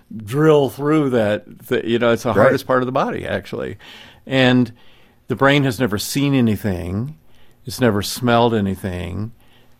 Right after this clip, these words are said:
Speaker 1: It's never heard anything. It relies on these nerves that go out through the nose or through the ears and through the eyes, and it relies on the rest of the body to inform it of what's going on. The brain has,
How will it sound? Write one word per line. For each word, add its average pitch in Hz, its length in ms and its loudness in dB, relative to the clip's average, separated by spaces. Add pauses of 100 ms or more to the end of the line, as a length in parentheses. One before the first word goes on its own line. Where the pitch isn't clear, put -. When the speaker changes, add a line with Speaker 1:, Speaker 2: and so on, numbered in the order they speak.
Speaker 1:
It's 107 220 -12
never 120 280 2
heard 165 280 0
anything. 90 720 -4
It 117 160 -6
relies 143 760 0
on 135 240 -4
these 120 240 -2
nerves 127 540 0
that 110 180 -4
go 120 260 2
out 120 440 0 (460)
through 123 220 2
the 110 100 -2
nose 110 680 2
or 101 80 -8
through 104 220 -4
the 98 180 -2
ears 95 480 -2
and 92 100 -10
through 110 180 -8
the 101 120 -4
eyes, 98 440 -2 (420)
and 123 180 2
it 131 180 -2
relies 135 440 0
on 135 80 -2
the 120 80 0
rest 151 300 -2
of 123 80 -6
the 117 80 -6
body 123 340 -4
to 123 180 -2
inform 147 380 0
it 110 120 -2
of 104 140 -6
what's 113 220 -4
going 117 280 -4
on. 147 320 -4 (760)
The 127 80 -6
brain 147 320 4
has, 143 180 -2